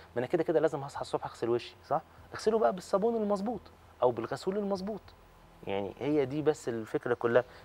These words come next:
مش لازم نألف، مش لازم نأفور، مش لازم أروح لأغلى حاجة أو أروح ل-، ل-، للحاجة ال-، الماركة. يعني لو ماركة مثلًا بتعمل ملابس كويسة جدًا و-،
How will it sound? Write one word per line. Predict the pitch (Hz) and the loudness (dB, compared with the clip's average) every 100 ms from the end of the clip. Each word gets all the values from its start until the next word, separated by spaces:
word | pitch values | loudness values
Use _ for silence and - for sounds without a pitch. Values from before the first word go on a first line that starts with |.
| - | -12
مش | - | 2
لازم | 156 147 123 117 | 2 2 -4 -4
نألف، | 110 113 113 131 135 131 | -6 -4 0 2 2 -4
مش | 123 - | -6 0
لازم | 147 139 123 117 - - | 0 0 -4 -8 -12 -12
نأفور، | 117 113 143 120 131 123 | -2 4 4 4 0 0
مش | 101 123 - | -6 -8 -6
لازم | 139 135 127 120 120 117 - - - | -4 -4 -6 -4 -2 -2 -4 -12 -2
أروح | 131 - | 0 0
لأغلى | 135 123 120 156 135 | 2 4 6 4 2
حاجة | - 147 131 131 127 | 0 0 0 0 2
أو | 117 123 117 120 | 2 2 2 2
أروح | 131 151 131 | 2 0 0
ل-، | 120 113 117 - - - | 0 0 -2 -6 -20 -8
ل-، | |
للحاجة | 117 120 113 113 - 147 143 | 0 2 2 0 -2 -2 -2
ال-، | 117 113 117 117 | -2 -2 -2 -4
الماركة. | 120 151 147 131 | 2 2 2 -4
يعني | 120 110 110 113 - - - | -4 -2 -2 -4 -8 -18 -4
لو | 113 120 | 0 2
ماركة | 143 - 139 | 0 -2 -6
مثلًا | 135 120 | -4 -4
بتعمل | 156 143 120 | -2 -2 -2
ملابس | 117 143 123 | 0 0 -2
كويسة | - 120 135 120 | -2 0 0 -2
جدًا | 135 117 120 120 | -4 0 2 2
و-، | 113 107 | -2 -4